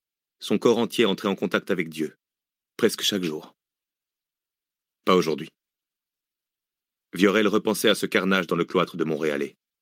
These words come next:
à ce chantage auquel il avait dû céder. Zaki Kabi devait avoir atterri au Nakhichevan à présent.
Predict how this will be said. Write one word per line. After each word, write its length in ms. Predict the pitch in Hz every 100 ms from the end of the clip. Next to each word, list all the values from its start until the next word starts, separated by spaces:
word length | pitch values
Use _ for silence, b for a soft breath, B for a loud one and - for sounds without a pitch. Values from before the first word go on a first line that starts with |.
| _ _ _ -
à 80 | -
ce 100 | 117
chantage 560 | - 98 101 92 - -
auquel 260 | - 104
il 100 | 95
avait 120 | 90
dû 120 | 85 85
céder. 380 | - 80 80 _ _ _ _ _ _ _ _ _ _ _ _
Zaki 320 | 82 98 92 104
Kabi 260 | 98 104
devait 240 | 95 92 101
avoir 200 | 101 95
atterri 340 | 92 101 98
au 40 |
Nakhichevan 520 | 87 87 - 95 85 76
à 60 |
présent. 340 | - 78 76